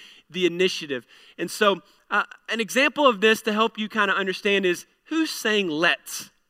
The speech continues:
more in the relationship. Let's go on a date. Let's go to church.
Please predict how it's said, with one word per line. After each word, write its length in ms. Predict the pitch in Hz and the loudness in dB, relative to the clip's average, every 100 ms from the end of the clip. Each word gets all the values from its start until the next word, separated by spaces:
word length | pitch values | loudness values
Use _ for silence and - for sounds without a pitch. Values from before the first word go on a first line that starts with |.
| _ | _
more 380 | 143 156 156 160 _ | -8 -4 -4 -6 _
in 360 | 147 147 139 143 _ _ | -4 -2 -2 -6 _ _
the 80 | 143 | -10
relationship. 680 | 135 139 131 131 113 117 107 _ _ _ _ _ _ - | -6 -4 -6 -10 -12 -12 -14 _ _ _ _ _ _ -14
Let's 520 | 135 202 262 - - | 0 2 2 0 -6
go 200 | 160 170 | 0 0
on 120 | 165 | 0
a 80 | 147 | -4
date. 320 | 143 165 104 _ _ _ _ _ _ _ _ | -2 -4 -4 _ _ _ _ _ _ _ _
Let's 420 | 95 135 226 - - | -14 0 0 0 -2
go 200 | 196 180 | -2 -2
to 80 | |
church. 600 | - 190 156 113 - - | -4 -4 -4 -6 -14 -20